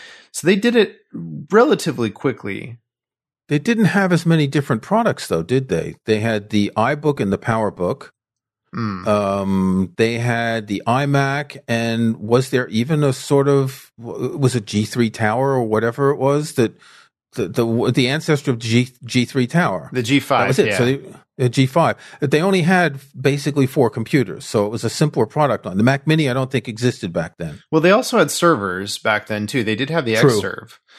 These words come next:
Speaker 2: The Xserve, yeah.
Speaker 1: And, uh, I
Speaker 2: But the
Speaker 1: don't
Speaker 2: Xserve came out with the Intel processor before all the other Macs.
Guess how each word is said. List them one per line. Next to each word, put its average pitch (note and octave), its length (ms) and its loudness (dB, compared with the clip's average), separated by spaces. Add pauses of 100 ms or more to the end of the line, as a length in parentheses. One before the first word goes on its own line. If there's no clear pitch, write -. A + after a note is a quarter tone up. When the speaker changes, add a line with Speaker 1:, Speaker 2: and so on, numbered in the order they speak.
(120)
Speaker 2:
The A#2+ 140 2
Xserve, F2+ 400 -2 (120)
yeah. F#2 280 -2 (280)
Speaker 1:
And, C3 220 0
uh, B2+ 140 -2
I A#2+ 320 2
Speaker 2:
But C3+ 100 4
the E3 80 4
Speaker 1:
don't A3+ 140 2
Speaker 2:
Xserve G3 380 2
came F#3 200 2
out E3 220 0
with D#3 120 2
the C#3+ 140 0
Intel C#3 260 2
processor B2+ 540 0
before C3 420 2
all A#2 140 2
the A2 120 0
other G2+ 140 0
Macs. D#2 520 -6